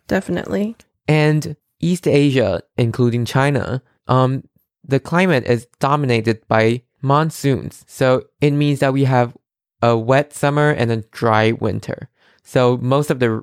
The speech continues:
Speaker 2: rain comes in summer.
Speaker 1: Mm-hmm.
Speaker 2: So that means that we have only, like, half a year that's raining and the other half we're not raining.
Speaker 1: Right.
Speaker 2: So it means that we need irrigation system.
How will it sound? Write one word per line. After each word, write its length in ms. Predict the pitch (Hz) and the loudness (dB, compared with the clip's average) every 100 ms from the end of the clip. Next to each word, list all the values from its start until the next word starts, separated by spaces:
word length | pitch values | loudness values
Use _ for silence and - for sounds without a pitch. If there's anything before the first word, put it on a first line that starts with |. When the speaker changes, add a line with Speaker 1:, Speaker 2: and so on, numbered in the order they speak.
| - | -2
Speaker 2:
rain 460 | 113 117 123 139 151 | 0 2 0 -2 -8
comes 440 | - 110 113 - - _ _ - | -6 -4 -4 -8 -18 _ _ -2
in 460 | 120 110 110 110 113 _ | 0 2 0 -6 -10 _
summer. 480 | - 117 107 78 - _ - | -8 -6 -4 -8 -10 _ 0
Speaker 1:
Mm-hmm. 380 | 233 220 214 233 | 0 0 -2 -8
Speaker 2:
So 200 | - 165 | -4 0
that 200 | 165 170 | 0 0
means 380 | 151 156 170 - | 2 2 2 0
that 180 | 123 120 | 0 2
we 120 | 123 | 2
have 300 | 120 120 117 _ | 2 0 -2 _
only, 540 | 131 139 143 139 139 - _ - | -2 0 0 2 0 -4 _ -4
like, 160 | 123 | -2
half 420 | - - 123 131 | -2 0 0 2
a 60 | 127 | -2
year 460 | 110 - 69 110 131 - | -2 -2 -2 -4 -8 -6
that's 280 | 113 104 - | -6 -6 -2
raining 580 | 120 120 95 82 127 - | 0 0 -2 -6 -8 -4
and 140 | 120 | 0
the 140 | 117 123 | 2 2
other 220 | 127 127 | 2 2
half 340 | 113 110 110 - - | 2 2 0 -6 -4
we're 180 | 113 113 | 0 2
not 260 | 110 107 | 2 0
raining. 460 | 110 78 76 62 127 - | -4 -4 -6 -8 -12 -6
Speaker 1:
Right. 240 | 214 196 - | -2 -2 -4
Speaker 2:
So 440 | - 147 147 147 - | 0 2 2 0 0
it 140 | 165 | 0
means 280 | 156 170 165 | 2 2 2
that 180 | 170 156 | 2 0
we 140 | 151 | 0
need 380 | 151 151 151 - _ | 2 2 0 -4 _
irrigation 680 | - 151 147 139 143 - 110 | 2 4 4 2 0 0 -4
system. 640 | - 95 - 120 98 127 | -2 -6 -4 -4 -4 -6